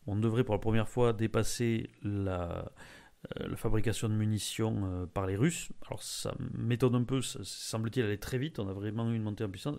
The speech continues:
et ça serait surtout nourri par l'Europe. Mais c'est difficile de savoir sur quoi exactement. Par exemple, j'ai l'impression que sur les obus, on reste quand même à la traîne, c'est, c'est toutes munitions confondues. Enfin, j'ai, j'ai eu du mal à, à, à comprendre exactement le détail. Mais ce qui est certain, c'est qu'il y a une montée en puissance.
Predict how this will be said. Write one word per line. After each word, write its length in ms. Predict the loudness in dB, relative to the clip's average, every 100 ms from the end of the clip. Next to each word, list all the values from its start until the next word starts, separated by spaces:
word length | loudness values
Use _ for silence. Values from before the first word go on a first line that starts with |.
| -8
et 40 |
ça 120 | -12
serait 160 | -10 -8
surtout 300 | -8 -8 -4
nourri 240 | -2 -2
par 140 | -2 -4
l'Europe. 300 | -2 -2 -4 -18 -18 -16 -16 -16 -18 -6
Mais 80 | -4
c'est 120 | -2
difficile 280 | -2 0 0
de 40 | 2
savoir 280 | 2 2
sur 160 | -2 -4
quoi 140 | -2
exactement. 340 | 0 0 -2 -2
Par 120 | -4
exemple, 180 | -6 -6 -6
j'ai 80 | -6
l'impression 280 | -6 -6 -8
que 60 |
sur 100 | -2
les 160 | 0 0
obus, 220 | 2 2
on 80 | 2
reste 260 | 0 -2
quand 80 | -4
même 80 | -2
à 80 | -2
la 80 | -2
traîne, 260 | -2 -2
c'est, 140 | -4 -10 -12 -12
c'est 260 | -14 -12 -6
toutes 200 | -2 2
munitions 340 | 2 2 0
confondues. 420 | -2 0 2 2
Enfin, 200 | 0 -4 -6 -10 -14 -16 -20 -14
j'ai, 220 | -10 -8
j'ai 140 | -4 -4
eu 60 |
du 140 | -2 0
mal 180 | 2
à, 220 | 2 -2 -2
à, 340 | -4 -6 -6
à 40 | -4
comprendre 400 | -4 -2 -2 -2
exactement 320 | -4 -2 -2
le 80 | -2
détail. 340 | -2 -4 -2
Mais 160 | 0 0 -2
ce 100 | -6
qui 80 | -4
est 20 |
certain, 360 | -2 2 2 2
c'est 240 | 0 -2
qu'il 140 | 0
y 40 | 0
a 20 |
une 100 | 2
montée 200 | 0 0
en 80 | -4
puissance. 380 | -6 -10 -12